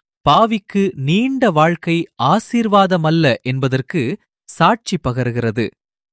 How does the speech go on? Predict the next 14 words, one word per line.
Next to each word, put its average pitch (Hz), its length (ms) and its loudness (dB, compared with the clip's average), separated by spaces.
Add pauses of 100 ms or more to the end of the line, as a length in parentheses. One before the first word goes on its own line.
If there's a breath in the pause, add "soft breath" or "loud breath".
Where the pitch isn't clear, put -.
(180)
தேவனுடைய 240 640 2
நீடிய 233 480 0
பொறுமை 175 460 0 (420)
அவர்களுடைய 208 640 2
அக்கிரமத்தை 185 760 0
குறைக்கவில்லை. 127 720 -2 (640)
மனிதன் 180 460 2 (260)
எவ்வளவு 240 540 2
நீண்ட 226 400 -2
காலம் 220 400 2
ஜீவித்திருந்தானோ 151 960 0 (440)
அவ்வளவு 196 560 2 (260)
சீர்கெட்டவனானான். 117 1160 0 (680)
அதுபோலவே 147 680 2